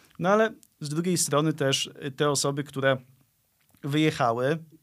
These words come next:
mogą powiedzieć, że no dobrze, ale również tym, co zostali, nikt nie zabraniał wyjechać.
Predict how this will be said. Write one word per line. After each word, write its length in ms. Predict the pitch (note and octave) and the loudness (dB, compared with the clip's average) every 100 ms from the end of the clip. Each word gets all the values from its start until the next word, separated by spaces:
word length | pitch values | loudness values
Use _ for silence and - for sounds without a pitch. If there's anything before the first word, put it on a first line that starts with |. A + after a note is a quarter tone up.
| _ - | _ -6
mogą 360 | D3+ C#3+ E3+ | 0 2 0
powiedzieć, 500 | E3+ D#3 C#3 B2 C#3+ | 0 0 0 -2 -2
że 340 | C3+ C#3 C#3 C#3+ | -2 0 0 0
no 180 | D3+ E3+ | -2 0
dobrze, 480 | D#3 C3 B2 D3+ E3 | 0 0 0 -2 0
ale 240 | D3 D3 C#3+ C#3 - | 0 0 -4 -10 -12
również 560 | C#3+ D3+ E3 E3 D#3+ - _ | -8 -6 -2 0 -2 -6 _
tym, 200 | - D#3 | -6 -4
co 120 | D#3+ D#3 | -4 -4
zostali, 460 | D#3 - C3+ D#3 | -4 0 0 0
nikt 240 | D3+ D#3 D#3+ | -4 -6 -4
nie 60 | |
zabraniał 380 | D3 D3 D3 D3 | -2 -2 0 -2
wyjechać. 580 | C#3+ D3 C3+ - - | -2 -2 -2 -4 -16